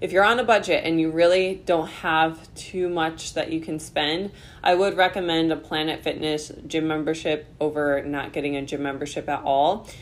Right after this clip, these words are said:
And the other thing that you wanna look into with your gym is the hours of operation. So are they going to fit your schedule?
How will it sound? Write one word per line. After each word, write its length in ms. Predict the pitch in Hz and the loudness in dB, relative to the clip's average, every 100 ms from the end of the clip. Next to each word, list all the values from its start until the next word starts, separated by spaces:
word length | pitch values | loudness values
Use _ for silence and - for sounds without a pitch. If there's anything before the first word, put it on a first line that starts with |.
| - - - | -20 -20 -4
And 240 | 180 180 175 | 0 2 4
the 100 | 196 | 4
other 160 | 240 | 2
thing 180 | 262 262 | 0 -2
that 120 | 240 | -2
you 100 | 202 | 0
wanna 220 | 190 190 | 0 2
look 200 | 175 170 | 4 4
into 440 | 208 277 277 208 170 | 2 0 0 0 2
with 200 | 170 170 | 2 0
your 140 | 165 | -2
gym 540 | 160 214 208 165 160 170 - | 0 2 4 2 0 -4 -4
is 220 | 180 180 | 0 0
the 140 | 175 - | 0 0
hours 280 | 156 165 170 | 0 0 0
of 80 | |
operation. 920 | 151 143 147 147 147 - - - - - | 0 0 0 0 0 -4 -10 -10 -12 -10
So 380 | - 175 165 156 | 0 6 6 6
are 240 | 170 196 | 6 6
they 140 | 220 | 4
going 300 | 208 196 190 | 2 2 0
to 120 | 190 202 | -4 -2
fit 200 | 170 - | -2 0
your 140 | 160 | -2
schedule? 600 | 160 165 147 - - - | 0 0 0 -4 -10 -10